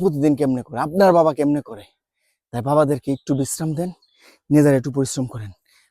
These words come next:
পারেন না পারে ট্রাই করতেছি ভাই। ভাই, বেকার বসে না থেকে এভাবে গাছ চাষ করেন, একটা গরু খামার দেন, অনেক প্রফিট। যদিও কষ্ট হইতেছে, আমার মাথা ঘুরাইতেছে, আমার মাথা প্রচুর ঘুরাইতেছে। আমি প্রায় আইছি এখানে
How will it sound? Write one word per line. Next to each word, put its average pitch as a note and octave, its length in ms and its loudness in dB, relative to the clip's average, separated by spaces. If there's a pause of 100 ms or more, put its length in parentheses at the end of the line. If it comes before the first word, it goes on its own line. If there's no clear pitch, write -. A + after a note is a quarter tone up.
(160)
পারেন C#3+ 260 0
না D#3+ 140 2
পারে D3 200 -2
ট্রাই C3+ 140 -4
করতেছি A2+ 460 -10
ভাই। G#2 140 -10 (1400)
ভাই, C#3 200 4 (220)
বেকার D#3 320 2
বসে D3 180 0
না F#3 120 0
থেকে F3+ 260 -2 (800)
এভাবে C#3 320 4
গাছ C#3+ 160 4
চাষ F3 180 2
করেন, F3 220 2 (600)
একটা C#3+ 220 -2
গরু D#3 140 8
খামার D#3+ 320 0
দেন, F3+ 120 2 (680)
অনেক D#3 280 2
প্রফিট। B2+ 320 -4 (880)
যদিও D#3 320 2
কষ্ট C#3+ 240 -4
হইতেছে, C#3 240 -2
আমার B2 220 0
মাথা C3 240 -6
ঘুরাইতেছে, C#3+ 460 -2 (720)
আমার A#2+ 180 -6
মাথা B2+ 220 -8
প্রচুর D#3+ 280 0
ঘুরাইতেছে। C3+ 520 -2 (640)
আমি C#3+ 260 0
প্রায় F3+ 220 6
আইছি D#3+ 240 4
এখানে E3 200 4